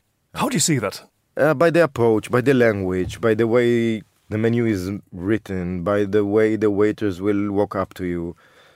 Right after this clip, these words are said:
Speaker 2: even the way the chairs are shaped. You go to a place and immediately you sit down and you feel the chair is not comfortable enough, and you realize the intention is to get you to eat fast and leave, 'cause they wanna make a quick turnover.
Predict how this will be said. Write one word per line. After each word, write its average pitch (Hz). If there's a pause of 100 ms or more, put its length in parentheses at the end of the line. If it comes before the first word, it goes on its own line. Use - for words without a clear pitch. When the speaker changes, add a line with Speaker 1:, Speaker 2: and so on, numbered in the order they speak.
(320)
Speaker 2:
even 107 (140)
the 104
way 107
the 98
chairs 113
are 98
shaped. 123 (380)
You 98
go 104
to 98
a 92
place 110
and 92
immediately 101
you 98
sit 107
down 110
and 98
you 95
feel 107
the 98 (140)
chair 107
is 95
not 98 (460)
comfortable 104
enough, 85
and 92
you 92
realize 107
the 92
intention 107
is 90
to -
get 98
you 107 (260)
to 107
eat 110
fast -
and 107
leave, 95 (320)
'cause 98
they 101
wanna 101
make 104 (440)
a -
quick 113
turnover. 101